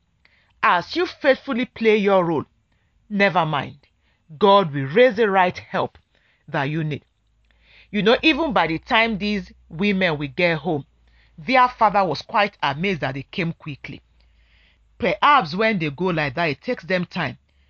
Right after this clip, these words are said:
Maybe because the shepherds will not allow them to get water. So maybe they will have to go and stay somewhere till the shepherds finish. Maybe that may take an hour, two, three hours, and they just wait till they finish.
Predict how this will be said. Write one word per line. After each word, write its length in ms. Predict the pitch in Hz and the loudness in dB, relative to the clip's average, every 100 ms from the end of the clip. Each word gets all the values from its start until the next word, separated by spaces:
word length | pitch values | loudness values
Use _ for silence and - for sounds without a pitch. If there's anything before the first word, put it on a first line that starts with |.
| _ | _
Maybe 240 | - 277 254 | -6 -4 -4
because 520 | 170 - 233 220 185 | -4 -6 -2 0 0
the 340 | 156 170 160 160 | -4 -4 -4 -6
shepherds 680 | - - 392 - 330 208 | -6 -4 -4 -4 -2 -2
will 120 | 165 | -4
not 180 | 165 226 | -6 -4
allow 400 | 170 160 185 196 | -4 -2 0 0
them 320 | 185 151 147 208 _ _ | 0 -4 -4 -6 _ _
to 100 | 175 | -10
get 280 | 135 175 - | -4 -4 -4
water. 400 | 151 151 - 113 - _ _ - | -6 -8 -8 -14 -14 _ _ -12
So 200 | 226 185 | -4 0
maybe 280 | 208 220 | 2 0
they 120 | 165 156 | 0 -4
will 160 | 160 | -2
have 200 | - 214 | 0 -2
to 100 | 208 | -2
go 120 | 147 196 | -6 -4
and 140 | 156 | -4
stay 220 | - 220 | -6 -8
somewhere 600 | - 220 202 202 208 208 - _ _ | -6 -4 -4 -2 0 -2 -4 _ _
till 120 | 165 | -8
the 100 | 139 | -6
shepherds 500 | 139 226 214 214 208 | -4 -4 -4 -4 -4
finish. 500 | - 202 190 208 - - _ | -6 -6 -4 -4 -6 -12 _
Maybe 200 | 240 208 | -4 -2
that 180 | 208 196 | -2 -2
may 100 | 160 | -4
take 280 | - 208 - | -4 -6 -6
an 180 | 143 - | -8 -4
hour, 380 | 190 208 208 208 _ _ | -2 0 -2 -4 _ _
two, 360 | - 233 214 233 _ _ | -8 -6 -4 -6 _ _
three 260 | - 202 220 | -10 -6 -2
hours, 480 | 170 190 196 190 262 _ _ | 0 0 2 0 -2 _ _
and 180 | 165 156 | -4 -4
they 120 | 151 | -4
just 280 | 143 202 - | -4 -4 -6
wait 440 | 170 170 127 - - _ _ _ _ _ _ _ | -6 -6 -6 -10 -20 _ _ _ _ _ _ _
till 160 | - 175 | -10 -8
they 120 | 143 | -6
finish. 500 | 139 - 185 156 - | -8 -6 -4 -4 -8